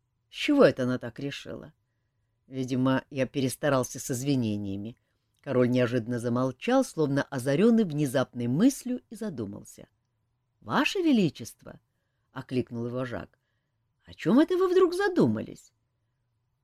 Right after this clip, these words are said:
«Да так», — неопределенно ответил король. Мелькнула мысль. «О чем мы говорили?» «Ах да, о подарках императора Лао.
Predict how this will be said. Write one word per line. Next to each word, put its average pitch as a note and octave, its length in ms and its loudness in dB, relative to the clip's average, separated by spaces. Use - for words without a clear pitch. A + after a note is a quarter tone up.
«Да D#3 380 -6
так», — - 540 -4
неопределенно A#2+ 760 -4
ответил A#2+ 420 -8
король. A#2 420 -10
Мелькнула C#4+ 720 0
мысль. C3 600 -2
«О E3+ 80 -14
чем D4 220 0
мы D#4+ 120 0
говорили?» D#4+ 640 4
«Ах A3+ 220 0
да, F3 440 4
о D#3+ 100 -16
подарках G#3 640 4
императора G#3 600 2
Лао. A2 460 0